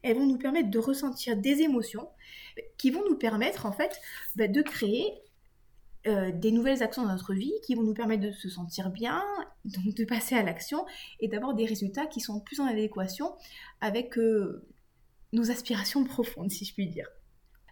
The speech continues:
Par jour, notre cerveau nous produit environ cinquante à soixante mille pensées.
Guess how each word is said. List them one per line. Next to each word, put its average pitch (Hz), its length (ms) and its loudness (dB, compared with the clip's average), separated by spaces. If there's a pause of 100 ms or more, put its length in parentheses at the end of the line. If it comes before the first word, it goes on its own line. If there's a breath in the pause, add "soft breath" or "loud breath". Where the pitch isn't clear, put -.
Par 208 180 0
jour, 330 560 0
notre 262 260 -2
cerveau 269 360 0
nous 285 140 -2
produit 262 520 2 (180)
environ 226 540 2 (480 soft breath)
cinquante 302 720 0
à 240 120 2
soixante - 600 0
mille 247 200 0
pensées. 233 460 0